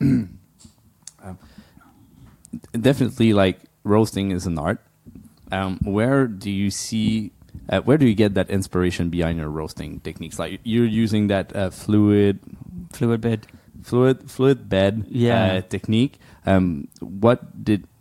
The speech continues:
Speaker 1: like, what influenced you to use this specific technique?
Speaker 2: Um, actually,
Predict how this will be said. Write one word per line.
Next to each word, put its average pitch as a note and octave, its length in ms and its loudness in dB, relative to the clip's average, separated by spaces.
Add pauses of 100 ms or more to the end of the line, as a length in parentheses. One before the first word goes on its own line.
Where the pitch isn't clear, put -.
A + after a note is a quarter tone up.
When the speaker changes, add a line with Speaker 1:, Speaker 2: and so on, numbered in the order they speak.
Speaker 1:
like, G#2 280 0
what A#2+ 240 2
influenced G#2 460 -2
you G2 120 -2
to - 180 -8
use F2+ 220 -6
this E2+ 160 -10
specific - 680 -10
technique? - 440 -12
Speaker 2:
Um, D#3+ 240 6
actually, F3+ 800 0